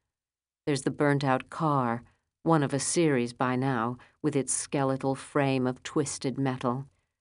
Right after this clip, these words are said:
A charred shadow crouches inside. In pictures like these,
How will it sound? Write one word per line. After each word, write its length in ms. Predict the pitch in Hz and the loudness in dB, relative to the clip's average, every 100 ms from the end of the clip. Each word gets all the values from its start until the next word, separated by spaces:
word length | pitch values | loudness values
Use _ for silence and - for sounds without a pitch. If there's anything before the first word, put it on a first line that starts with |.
| _ _ - | _ _ -10
A 60 | 165 | -6
charred 460 | - 208 185 180 | 0 2 4 4
shadow 540 | 170 - 185 175 147 131 | 2 4 4 6 2 0
crouches 680 | - 175 165 160 - 131 | -2 -2 -2 -2 -4 -2
inside. 800 | 147 143 143 156 147 135 135 135 _ _ _ _ _ _ _ _ _ - | 0 0 0 0 0 0 -4 -8 _ _ _ _ _ _ _ _ _ -2
In 140 | 185 | 0
pictures 460 | 190 247 - 208 185 | 0 -2 0 0 0
like 280 | 175 170 | -2 -2
these, 480 | 180 170 147 147 143 | -2 0 0 -2 -8